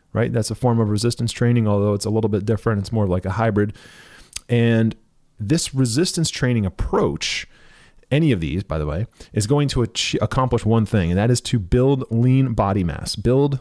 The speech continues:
lean muscle mass on your body. Why do we care about that? Well, uh, this applies to any age, by the way. As you put lean muscle mass on your body,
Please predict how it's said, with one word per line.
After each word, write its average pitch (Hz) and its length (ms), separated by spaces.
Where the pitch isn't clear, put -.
lean 113 320
muscle 98 260
mass 78 280
on 95 200
your 87 80
body. 85 380
Why 107 200
do 135 60
we 131 100
care 117 200
about 87 240
that? 67 220
Well, 107 300
uh, 95 220
this 123 320
applies 113 380
to 90 100
any 98 220
age, 76 240
by 80 100
the 78 80
way. 73 180
As 123 320
you 151 160
put - 460
lean 135 260
muscle 120 300
mass 113 260
on 90 100
your 90 120
body, 151 460